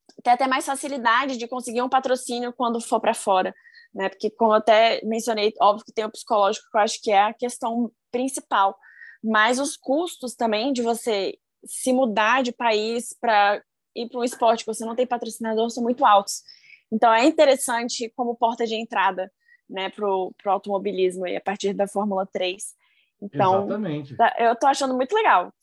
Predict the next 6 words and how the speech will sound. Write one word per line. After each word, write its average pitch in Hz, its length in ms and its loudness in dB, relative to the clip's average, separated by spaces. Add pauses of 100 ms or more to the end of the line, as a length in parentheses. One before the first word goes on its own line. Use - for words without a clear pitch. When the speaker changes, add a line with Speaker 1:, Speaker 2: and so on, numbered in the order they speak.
(140)
Speaker 1:
muito 233 180 -6
animada, 302 320 -2
fora 330 280 -4
que 415 100 -4
estimula, 320 560 -2 (760)
né, 226 420 -4